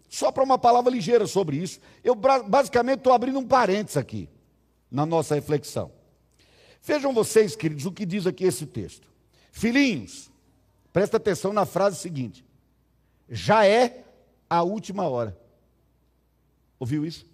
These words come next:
"Filhinhos, já é a última hora."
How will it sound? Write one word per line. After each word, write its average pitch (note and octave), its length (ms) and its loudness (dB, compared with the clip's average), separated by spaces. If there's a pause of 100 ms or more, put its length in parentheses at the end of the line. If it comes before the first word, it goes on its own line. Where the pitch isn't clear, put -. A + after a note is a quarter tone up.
(720)
"Filhinhos, G#3+ 640 -2 (240)
já F#3+ 400 4
é A#3 280 4 (320)
a F#3 160 4
última A3 480 0
hora." D3 340 4